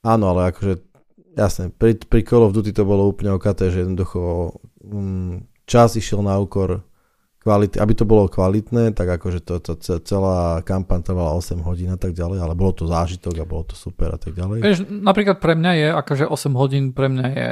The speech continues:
Speaker 2: ja to tolerujem, hej, pre mňa osem hodín je dostatočné na to, keď je to akože dobré a zabavné, tak ja som ochotný za to zaplatiť, aby som sa hral osem hodín, hej.
Speaker 1: Kvalitne.
Speaker 2: Lebo ja to berem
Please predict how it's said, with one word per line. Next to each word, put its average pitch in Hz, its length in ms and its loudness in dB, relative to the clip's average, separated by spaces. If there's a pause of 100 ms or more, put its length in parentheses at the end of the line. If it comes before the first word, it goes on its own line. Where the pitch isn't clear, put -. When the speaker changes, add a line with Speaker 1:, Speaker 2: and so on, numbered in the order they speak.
(560)
Speaker 2:
ja 147 160 4
to 131 160 -4
tolerujem, 131 480 0
hej, 143 80 0
pre 151 160 2
mňa 151 80 0
osem 165 240 0
hodín 151 320 2
je 135 80 -2
dostatočné 147 560 0
na 135 140 0
to, 160 180 -2
keď 156 200 0
je 160 100 4
to 156 100 0
akože 127 240 -2
dobré 143 400 2
a 185 140 -10
zabavné, 143 500 2 (560)
tak 147 140 -4
ja 160 100 4
som 165 140 2
ochotný 170 400 4
za 143 100 4
to 139 100 -2
zaplatiť, 135 840 0
aby 139 180 0
som 135 160 -4
sa 131 220 -2
hral 127 240 0
osem 131 320 -6
hodín, 117 320 -10
hej. 147 160 -4 (300)
Speaker 1:
Kvalitne. 117 260 6
Speaker 2:
Lebo 202 80 6
ja 180 80 8
to 185 80 2
berem 170 400 2